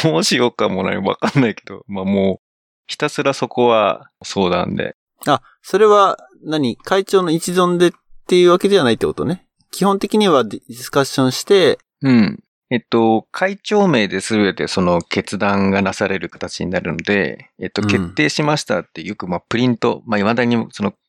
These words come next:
Speaker 1: 紙社会なんだけどさ、まあ、プリントが子供たちにピーティーエーの会長名で出るから、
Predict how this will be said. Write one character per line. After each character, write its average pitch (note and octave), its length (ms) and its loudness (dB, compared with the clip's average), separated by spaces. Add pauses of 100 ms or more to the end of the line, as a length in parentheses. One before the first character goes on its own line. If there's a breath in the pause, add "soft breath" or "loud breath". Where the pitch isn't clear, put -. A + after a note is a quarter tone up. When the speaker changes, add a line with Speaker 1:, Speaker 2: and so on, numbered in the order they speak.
(120)
Speaker 1:
紙 G#2+ 240 0
社 - 180 -2
会 F2 160 -4
な - 100 -12
ん - 20 -20
だ - 60 -20
け - 80 -20
ど - 60 -16
さ、 - 200 -10 (760)
ま G#2 80 -4
あ、 - 20 -8
プ - 160 -4
リ A2+ 80 2
ン A2 80 2
ト G#2+ 120 -2
が G2+ 140 0
子 - 140 -6
供 G2+ 200 2
た - 120 -6
ち - 120 -10
に - 200 -14 (100)
ピ G2 120 -6
ー - 40 -8
テ - 160 -10
ィ F2 60 -2 (100)
ー E2 60 0
エ E2 120 -8 (220)
ー - 40 -6
の - 80 -8
会 G2 260 -2
長 G#2 180 -2
名 E2+ 160 -4
で - 120 -16
出 - 120 -12
る - 80 -14
か - 140 -12
ら、 C#2+ 240 -6